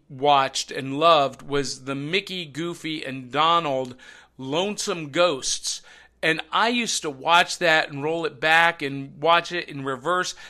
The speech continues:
There was no sound. It was just the visuals. But that's where I saw the first Marvel Cinematic Universe cartoons,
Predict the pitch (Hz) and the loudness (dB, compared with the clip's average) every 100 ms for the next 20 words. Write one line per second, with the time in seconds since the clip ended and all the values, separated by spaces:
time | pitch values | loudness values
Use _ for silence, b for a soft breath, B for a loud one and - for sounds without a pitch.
0 | B 190 240 180 175 233 - 233 180 170 | B -2 -2 -2 0 0 2 2 2 0
1 | 160 165 151 127 120 170 220 - - 185 | -4 -6 -8 -10 -4 0 0 -2 -6 -10
2 | 151 147 220 190 143 123 120 - 143 143 | -10 -6 -4 -4 -6 -8 -10 -10 -10 -6
3 | 139 233 320 - 196 208 185 - 165 196 | 0 2 2 -4 -4 -2 -2 0 2 2
4 | 220 - 190 151 143 143 143 B B B | 0 -4 -4 0 2 2 0 B B B
5 | 143 143 - - 240 226 151 139 - - | -6 -6 -6 0 2 4 2 -2 -8 -10
6 | b b b 131 139 147 180 214 202 214 | b b b -16 -6 4 6 6 2 -4
7 | 214 - 196 196 202 185 175 175 175 175 | -2 -4 -4 -4 -6 -2 2 2 0 -6
8 | 143 156 151 143 147 - - 160 160 170 | -8 -6 -4 -2 -2 -6 -4 -4 -4 -4
9 | 147 143 143 | -4 -4 -6